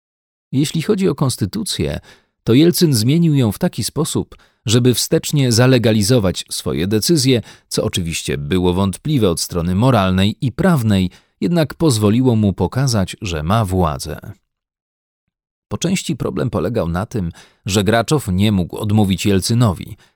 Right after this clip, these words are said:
Wiedział, że dowódcy wojskowi uważają go za bezpodstawnie awansowanego karierowicza. Bez poparcia prezydenta byłby więc nikim.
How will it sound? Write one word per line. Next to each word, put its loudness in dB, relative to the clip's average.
Wiedział, 2
że 2
dowódcy 0
wojskowi 0
uważają 0
go 2
za 2
bezpodstawnie -2
awansowanego 0
karierowicza. -2
Bez -2
poparcia 0
prezydenta 0
byłby 0
więc -2
nikim. -2